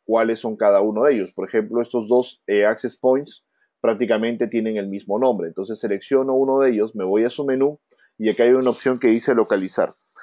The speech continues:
Cuando le doy localizar, el equipo, eh, hace que el led parpadee, y acá lo estoy viendo físicamente, es el repetidor número dos. Entonces pongo repeti-, eh, repetidor número dos. Eso es básicamente para obtener ordenado,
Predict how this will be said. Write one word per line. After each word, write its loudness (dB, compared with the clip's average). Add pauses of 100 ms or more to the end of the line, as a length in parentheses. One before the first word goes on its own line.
(240)
Cuando 2
le 6
doy 4
localizar, -2
el -8
equipo, 0
eh, 2
hace 0
que 0
el 0
led 4 (240)
parpadee, 2
y -6
acá 0
lo 0
estoy -4
viendo 0
físicamente, -10
es -8
el -8
repetidor -6
número -6
dos. -8 (640)
Entonces -12
pongo -8
repeti-, -8 (720)
eh, -4
repetidor -4
número -14
dos. -10
Eso -10
es -10
básicamente -6
para -4
obtener -10
ordenado, -4